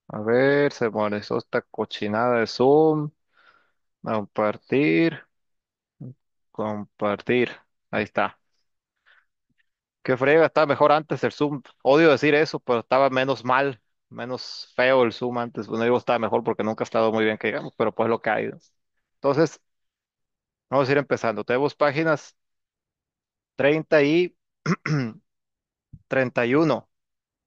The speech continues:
Y la página treinta y treinta y uno es una continuación de la veintiocho y veintinueve. Obviamente, pues las páginas van seriadas, ¿no? Las secciones van seriadas,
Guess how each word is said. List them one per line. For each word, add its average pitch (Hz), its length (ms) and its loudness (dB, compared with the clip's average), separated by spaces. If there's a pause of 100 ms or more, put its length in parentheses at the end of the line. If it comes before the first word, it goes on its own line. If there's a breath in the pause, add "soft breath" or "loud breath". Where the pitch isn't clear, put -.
(920)
Y 196 300 2 (1400)
la - 120 -2
página 156 200 2
treinta 156 300 0
y 156 40 -2
treinta 151 300 0
y 131 80 0
uno 139 260 -6 (280)
es 131 160 0
una 147 140 0
continuación 127 540 -2
de 139 120 0
la 123 100 2
veintiocho 113 440 -6
y 117 40 -4
veintinueve. 127 640 -4 (720)
Obviamente, 160 460 2
pues 127 220 -2
las 120 120 -6
páginas 139 300 -4
van 131 280 -2 (180)
seriadas, 131 540 0
¿no? 120 100 -10
Las 117 120 -6
secciones 123 260 -4
van 120 140 -4
seriadas, 117 480 -4